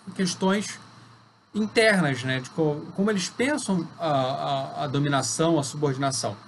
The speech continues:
O Tiradentes, por exemplo, no momento, fala uma, uma, fala que a Inconfidência se fazia necessária porque, porque fazem de nós negros, né?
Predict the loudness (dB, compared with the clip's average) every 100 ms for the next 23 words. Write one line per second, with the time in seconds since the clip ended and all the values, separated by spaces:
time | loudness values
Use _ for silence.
0 | -20 -20 -20 -20 _ -4 -2 4 4 4
1 | 2 0 -2 2 0 0 -2 2 4 4
2 | 2 0 0 2 4 2 0 0 2 2
3 | 0 -2 -4 0 2 2 0 0 -2 -8
4 | -16 -20 -20 -20 _ _ _ _ _ -6
5 | 0 2 2 -2 -4 -2 0 2 0 -2
6 | 0 2 2 0 -4 0 2 4 2 -4
7 | -4 -4 -4 -8 -12 -4 -4 -2 -4 0
8 | 0 0 0 0 0 0 0 0 -2 -2
9 | 0 0 -2 -8 -12 -16 -18 -6 -6